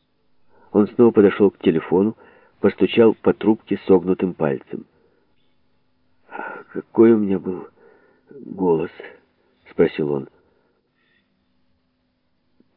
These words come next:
«Ты очень медленно говорил. Знаешь, я, я сама не знаю, не, не понимаю, почему я вдруг встала».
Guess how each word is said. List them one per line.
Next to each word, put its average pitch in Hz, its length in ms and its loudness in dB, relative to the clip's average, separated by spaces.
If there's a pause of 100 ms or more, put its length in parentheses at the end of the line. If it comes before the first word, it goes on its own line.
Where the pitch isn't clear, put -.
(140)
«Ты 98 160 0
очень 117 440 -4
медленно 85 760 -4
говорил. 69 540 -10 (1600)
Знаешь, 101 680 -8
я, 117 300 -8 (680)
я 113 240 -8
сама 123 220 2
не 101 100 0
знаю, 95 400 -2 (520)
не, 143 480 -6
не 147 180 -4
понимаю, 151 500 2
почему 147 480 -6 (340)
я 123 180 2
вдруг 120 420 0
встала». 85 760 -4